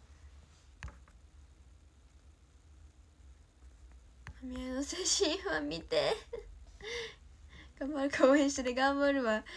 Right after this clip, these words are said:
みんな長生きしてってか、応援します。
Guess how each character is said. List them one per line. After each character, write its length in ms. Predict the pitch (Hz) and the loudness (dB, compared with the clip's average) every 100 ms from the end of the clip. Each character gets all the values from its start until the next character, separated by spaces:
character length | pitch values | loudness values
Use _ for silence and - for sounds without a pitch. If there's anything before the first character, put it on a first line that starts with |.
| - 320 | -14 -6
み 80 | 277 | -2
ん 60 | 285 | 0
な 120 | 302 | 2
長 320 | 285 - 320 | 2 2 2
生 140 | 320 | 0
き 180 | - 320 | -2 -6
し 60 | - | -4
て 400 | - - - - | -2 0 0 -4
っ 40 | |
て 180 | - 226 | -6 -8
か、 220 | 214 214 - - | -6 -10 -12 -12
応 180 | 226 240 | -6 -4
援 240 | 254 262 | -4 -4
し 240 | 285 - 262 | -4 -6 -6
ま 340 | 233 240 285 | -8 -8 -8
す。 280 | - - | -12 -20